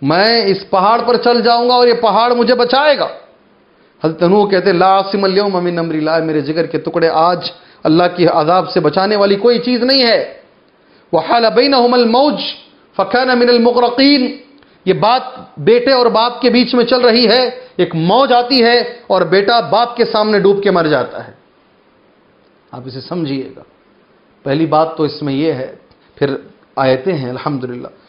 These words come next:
हजरत नूह अलैहिस्सलातु वस्सलाम ने फौरन अल्लाह तबारक व ताला से दुआ कर लिया,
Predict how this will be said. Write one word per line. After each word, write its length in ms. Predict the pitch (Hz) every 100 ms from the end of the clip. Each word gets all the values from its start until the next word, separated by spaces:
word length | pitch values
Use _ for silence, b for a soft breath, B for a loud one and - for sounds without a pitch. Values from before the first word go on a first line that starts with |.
| b b 139
हजरत 240 | 147 147
नूह 160 | 156 151
अलैहिस्सलातु 440 | 147 - 143 135
वस्सलाम 300 | 135 139 139
ने 100 | 143
फौरन 320 | - 143 147
अल्लाह 220 | 143 139
तबारक 400 | 139 135 139 143
व 40 | 139
ताला 240 | 139 139
से 140 | 131 123
दुआ 240 | 123 151
कर 160 | 151 139
लिया, 280 | 139 139